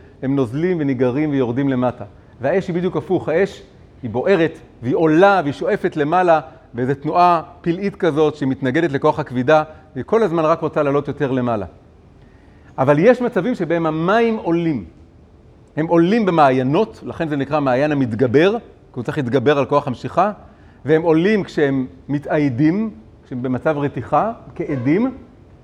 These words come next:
והאופן השלישי, שאולי הוא העיקרי, זה שהם עולים בתוך הגבעולים ובתוך הגזעים של כל הצמחים. ואז זה נקרא פתאום שרף. זה נוזל, זה רובו מים,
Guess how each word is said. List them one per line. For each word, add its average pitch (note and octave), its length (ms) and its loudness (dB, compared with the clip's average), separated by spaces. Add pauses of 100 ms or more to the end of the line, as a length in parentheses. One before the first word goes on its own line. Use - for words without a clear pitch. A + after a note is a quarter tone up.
(240)
והאופן F#3+ 960 2
השלישי, B3 680 -4 (260)
שאולי D3+ 320 2
הוא G3+ 100 8
העיקרי, G#3 580 -2 (320)
זה C3+ 80 -6
שהם F3+ 220 0
עולים G#3 580 2
בתוך G#3+ 300 2
הגבעולים E3+ 720 -2 (320)
ובתוך C#3+ 360 -2
הגזעים D3+ 760 0 (380)
של C#3 80 -6
כל E3+ 180 0
הצמחים. C3+ 560 -4 (520)
ואז F3+ 280 2 (260)
זה B2 120 -6
נקרא D3 300 -2
פתאום C#3+ 380 -4 (200)
שרף. D3 500 -2 (340)
זה B2 100 -2
נוזל, C3+ 540 0 (280)
זה A#2 80 -8
רובו B2+ 280 -2
מים, D#3 440 -2